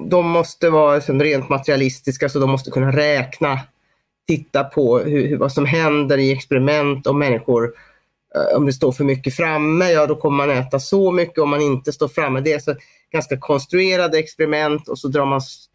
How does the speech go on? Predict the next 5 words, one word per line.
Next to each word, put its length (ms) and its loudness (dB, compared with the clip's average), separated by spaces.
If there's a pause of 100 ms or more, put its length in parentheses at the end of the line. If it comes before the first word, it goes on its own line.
(280)
stora 320 0
slutsatser 580 -2
om 120 0
dem. 420 0 (1120)
Eh, 540 0